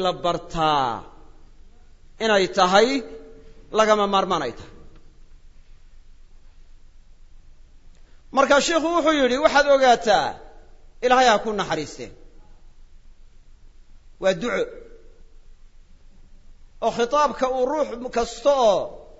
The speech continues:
hadalkani ku dhacayo uu sheikhu la hadlayo, wuxuu markaa u dhex geliyey jumla ducaa'iya,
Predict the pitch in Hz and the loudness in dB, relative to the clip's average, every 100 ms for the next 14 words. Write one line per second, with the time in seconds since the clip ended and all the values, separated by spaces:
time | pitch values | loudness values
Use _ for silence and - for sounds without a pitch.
0 | - - - - 277 269 233 240 233 285 | -20 -20 -10 -2 0 0 0 -4 -4 -6
1 | 277 233 254 269 262 247 294 262 247 294 | -4 0 0 0 -2 -6 -4 -2 0 2
2 | 269 285 262 214 190 151 104 - - - | 2 2 2 0 -2 -4 -4 -14 -20 -20
3 | - - - - - - - - - - | -20 -20 -20 -20 -20 -20 -20 -20 -20 -20
4 | - - 240 247 285 320 285 294 302 294 | -20 -4 0 2 0 0 0 0 0 0
5 | 220 262 240 208 156 - - - - - | 2 2 2 -2 -8 -10 -18 -20 -20 -20
6 | - - - - 302 285 247 196 196 233 | -20 -20 -20 -10 -4 0 0 2 0 0
7 | 233 190 | 0 -4